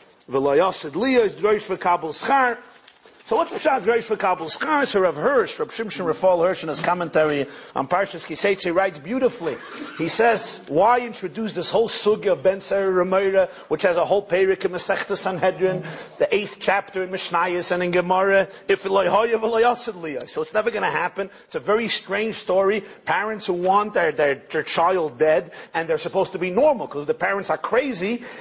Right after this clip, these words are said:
they're n-, they don't have a right to do this to their child. So to have normal parents diagnosed as normal people, I mean, it's a very unlikely situation, right?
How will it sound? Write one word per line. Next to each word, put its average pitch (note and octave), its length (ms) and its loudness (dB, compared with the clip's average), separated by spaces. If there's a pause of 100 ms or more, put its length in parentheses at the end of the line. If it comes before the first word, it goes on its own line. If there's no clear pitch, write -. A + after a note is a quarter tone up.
they're G3+ 200 4
n-, G3 200 -2
they G3+ 140 2
don't A3+ 120 2
have G#3+ 200 0
a G#3+ 80 2
right G#3+ 320 2
to G3+ 60 -14
do G#3 140 -8
this G#3 200 -4
to - 40 -14
their A#3 120 6
child. C#4 320 2
So G#3 80 -4
to G3 100 0
have F3+ 180 -2
normal C#4 400 -2
parents G#3 520 -4
diagnosed G3+ 680 0
as D3+ 140 -4
normal G3+ 380 0
people, C4 100 2 (120)
I - 20 4
mean, G#3 140 -2
it's G3+ 180 -2
a G#3+ 80 2
very A3+ 540 0
unlikely G#3+ 800 -2 (240)
situation, F#3+ 960 0
right? F3 300 0